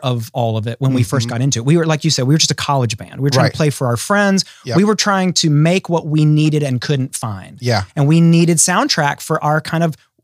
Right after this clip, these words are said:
Speaker 1: complicated, nuanced, early twenty-something Christian
Speaker 2: Mm-hmm.
Speaker 1: lives.
Speaker 2: Mm-hmm.
Speaker 1: And no one was really making it. So we thought,
Speaker 2: Yeah.
Speaker 1: "Well, let's contribute," you know, and that's kinda how we got into it.
Speaker 2: Yeah.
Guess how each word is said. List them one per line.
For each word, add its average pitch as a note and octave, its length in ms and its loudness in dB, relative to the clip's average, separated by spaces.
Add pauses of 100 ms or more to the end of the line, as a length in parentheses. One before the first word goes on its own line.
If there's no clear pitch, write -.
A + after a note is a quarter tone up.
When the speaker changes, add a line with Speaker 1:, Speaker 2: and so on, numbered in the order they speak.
(120)
Speaker 1:
complicated, D#3+ 560 0
nuanced, D3 720 2 (600)
early D#3+ 320 4
twenty-something D#3 580 0
Christian C#3+ 360 0
Speaker 2:
Mm-hmm. C#3+ 80 4
Speaker 1:
lives. G#3+ 320 0
Speaker 2:
Mm-hmm. B2 240 -4
Speaker 1:
And F#3+ 80 4
no A3 80 4
one B3+ 120 4
was A3+ 120 2
really A#3+ 140 2
making G#3 380 0
it. - 120 -6
So - 120 -4
we E3 80 2
thought, F3 140 0
Speaker 2:
Yeah. - 60 0
Speaker 1:
"Well, F3 80 2
let's F#3+ 140 0
contribute," E3+ 560 -6
you F3 100 0
know, A#2 140 -4
and C3 100 2
that's E3+ 160 0
kinda F3 160 -2
how D#3+ 100 0
we D3 100 -2
got C3 200 -4
into E3+ 400 0
it. G#2 100 -6
Speaker 2:
Yeah. B2 220 0